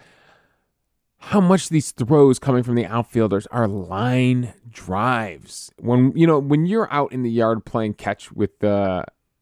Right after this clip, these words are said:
whoever, your, your, your son, your daughter, your brother, your sister, your, whoever you're pl-, out playing catch with, when you throw the ball, when you're doing long toss, you launch it, right? You throw this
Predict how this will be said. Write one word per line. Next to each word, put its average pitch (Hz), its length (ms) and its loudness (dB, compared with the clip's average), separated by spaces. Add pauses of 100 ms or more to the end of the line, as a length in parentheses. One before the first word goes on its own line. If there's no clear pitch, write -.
(100)
whoever, 127 460 0
your, - 260 -14
your, - 200 -16 (520)
your 90 80 -8
son, 165 580 2
your 113 100 0
daughter, 147 640 2
your 110 360 0
brother, 160 680 0
your 123 140 -2
sister, 131 640 -2
your, 95 220 -4
whoever 175 340 4
you're 139 320 2 (200)
pl-, - 180 -6
out 139 180 -2
playing 127 280 -4
catch - 320 -6
with, 92 220 -4 (920)
when 139 240 4
you 196 260 6
throw 160 340 4
the 123 60 4
ball, 95 140 -4
when 117 180 4
you're 196 160 6
doing 151 320 4
long 110 220 0
toss, 113 340 -2
you 170 220 -4
launch 175 680 -2
it, 101 80 -4
right? 135 260 0
You 135 140 -6
throw 170 160 0
this 139 140 2